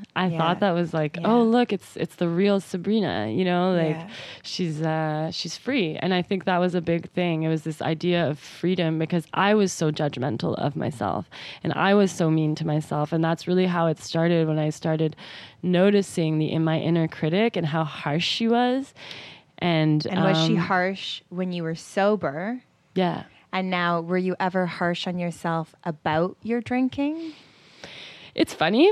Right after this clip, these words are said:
Speaker 1: because I also never really considered myself, like, an alcoholic because I
Speaker 2: Yeah.
Speaker 1: did hang around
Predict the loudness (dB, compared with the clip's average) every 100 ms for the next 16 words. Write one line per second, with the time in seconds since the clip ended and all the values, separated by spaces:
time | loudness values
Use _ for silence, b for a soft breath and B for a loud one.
0 | 4 4 4 2 0 2 2 2 4 4
1 | 4 4 4 2 2 -2 0 0 2 0
2 | 0 -2 -4 -6 -4 -4 -2 0 4 6
3 | 4 2 0 0 2 0 2 2 2 0
4 | 2 2 2 2 2 2 2 -2